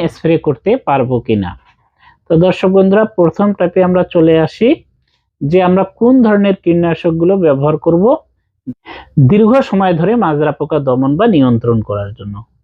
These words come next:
দর্শক বন্ধুরা, সেই জন্য আপনারা ব্যবহার করতে পারেন, দীর্ঘদিন মাজরা পোকা দমন বা নিয়ন্ত্রণ করার জন্য আপনারা ব্যবহার করতে পারেন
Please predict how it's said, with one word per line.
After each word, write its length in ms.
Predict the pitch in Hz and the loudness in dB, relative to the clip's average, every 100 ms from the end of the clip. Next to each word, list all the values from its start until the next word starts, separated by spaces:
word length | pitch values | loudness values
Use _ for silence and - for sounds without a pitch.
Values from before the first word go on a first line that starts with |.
| _ - - _ _ 156 | _ -20 -20 _ _ 0
দর্শক 300 | 190 - 220 | 0 0 0
বন্ধুরা, 360 | 220 214 247 269 | 2 2 0 0
সেই 280 | - 175 170 | -2 -2 0
জন্য 200 | 180 214 | 0 0
আপনারা 380 | 202 - 165 165 | -2 0 -2 0
ব্যবহার 400 | 143 135 143 170 | 0 0 0 -2
করতে 300 | 170 156 - | -4 -4 -4
পারেন, 360 | 165 160 170 240 320 _ _ _ _ _ _ - | -2 0 2 0 -2 _ _ _ _ _ _ -12
দীর্ঘদিন 640 | 123 143 156 180 180 180 190 | -4 0 2 2 2 2 0
মাজরা 300 | 185 156 156 | 0 2 0
পোকা 240 | 156 160 156 | -2 -2 0
দমন 300 | 151 147 151 | 0 0 0
বা 100 | 151 | 0
নিয়ন্ত্রণ 580 | 147 143 147 147 175 185 180 | 0 0 0 -2 -2 -2 -2
করার 320 | 151 185 190 | 0 0 0
জন্য 180 | 185 185 | -2 -2
আপনারা 340 | 180 170 175 170 | -4 -4 -4 -2
ব্যবহার 380 | 156 139 143 160 | -2 -2 -2 -4
করতে 300 | 156 143 156 | -6 -4 -4
পারেন 320 | 151 151 196 | -2 0 0